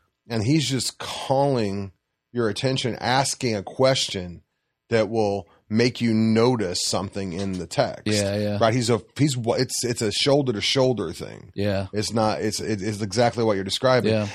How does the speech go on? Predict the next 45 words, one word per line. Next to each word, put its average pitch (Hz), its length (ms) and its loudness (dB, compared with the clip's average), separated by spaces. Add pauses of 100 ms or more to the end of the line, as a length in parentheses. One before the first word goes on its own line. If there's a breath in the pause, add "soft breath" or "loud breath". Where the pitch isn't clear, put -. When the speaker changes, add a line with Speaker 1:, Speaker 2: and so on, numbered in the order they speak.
Speaker 1:
And 135 120 0
also 170 200 6
I 117 60 6
love 123 300 6
that - 120 8
image 123 280 4
you're 107 100 0
using 110 260 -2
'cause 98 160 -6
it 107 60 -2
reminds 107 420 -2
me 101 140 -4
of, 90 100 -6
um, 87 320 -8 (380 soft breath)
C 120 240 -2
S 104 180 -2
Lewis 101 340 -6
in 92 80 -10
The 95 120 -8
Abolition 95 560 -6
of 82 100 -10
Man, 90 480 -6 (260 soft breath)
where 101 140 -2
Speaker 2:
Mm. 101 40 -2
Speaker 1:
he's 95 140 -6
looking 113 340 -2
at, 92 260 -4
the 95 60 -8
poet 98 360 -4
is 90 140 -8
looking 98 320 -8
at 90 120 -8
the 101 80 -8
waterfall 95 720 -6 (260 soft breath)
and 95 100 -6
he 98 80 -6
says 98 320 -2
it's 92 180 -6
sublime. 92 760 -6 (160)
Speaker 2:
Mm. 104 240 0 (320 soft breath)
Speaker 1:
And 107 180 -4
then 101 240 -2
the 92 100 -4
commentator 101 680 -4
says, 92 380 -6